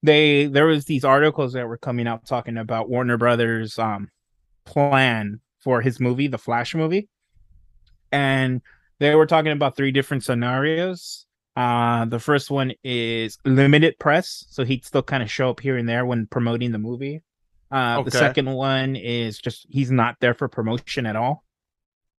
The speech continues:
Speaker 1: And then the third one is just fucking can the movie. Um,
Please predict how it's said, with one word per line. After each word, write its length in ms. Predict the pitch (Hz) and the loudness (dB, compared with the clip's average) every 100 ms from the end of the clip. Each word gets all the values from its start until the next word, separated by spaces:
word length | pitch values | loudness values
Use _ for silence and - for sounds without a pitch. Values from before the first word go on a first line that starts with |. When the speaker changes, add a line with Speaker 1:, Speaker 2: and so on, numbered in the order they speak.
| _ _ _ _ | _ _ _ _
Speaker 1:
And 240 | 127 127 127 | -4 -2 0
then 260 | 127 127 | 2 4
the 120 | 123 | 2
third 220 | 120 131 127 | 4 2 2
one 140 | 123 | 0
is 100 | 117 | -2
just 180 | - 113 | -4 -6
fucking 260 | - 120 110 | -4 -4 -4
can 240 | 104 113 | -4 -4
the 60 | 107 | -4
movie. 400 | 104 101 - - _ _ _ _ _ _ _ | -6 -8 -12 -20 _ _ _ _ _ _ _
Um, 760 | 131 143 139 123 117 113 110 | -2 0 0 0 -2 -4 -6